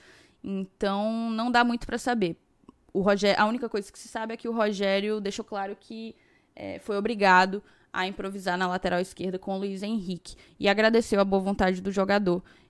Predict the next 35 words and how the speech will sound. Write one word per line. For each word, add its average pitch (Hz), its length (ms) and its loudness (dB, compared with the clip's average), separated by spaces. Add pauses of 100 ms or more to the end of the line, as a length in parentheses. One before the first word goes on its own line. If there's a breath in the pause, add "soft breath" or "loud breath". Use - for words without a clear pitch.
em, 180 640 -4
em 175 240 -2
atuar 175 260 -2
naquela 175 320 0
posição. - 560 -6 (400 loud breath)
Eu, 254 240 10
particularmente, 208 800 2
gostei, 220 640 4 (240)
achei 190 380 -2
que 190 160 -8
ele 196 360 -4
subiu 226 380 -2
bastante, 202 800 0 (340 soft breath)
gostei 190 340 -2
realmente. 185 680 -2
Logo 190 200 0
nos 202 160 -8
primeiros 196 360 0
minutos 185 360 0
ele 185 120 2
fez 185 220 0
ali 185 160 2
um 185 80 -2
lançamento 180 640 -4 (320 soft breath)
na 175 220 2
área, 202 540 6
o 180 40 -4
Cariús 190 420 0
não 190 160 -4
tava, 185 460 -2
não, - 240 -8
não 92 220 -8
pegou 98 260 -2
muito 98 220 -4
bem 180 500 -4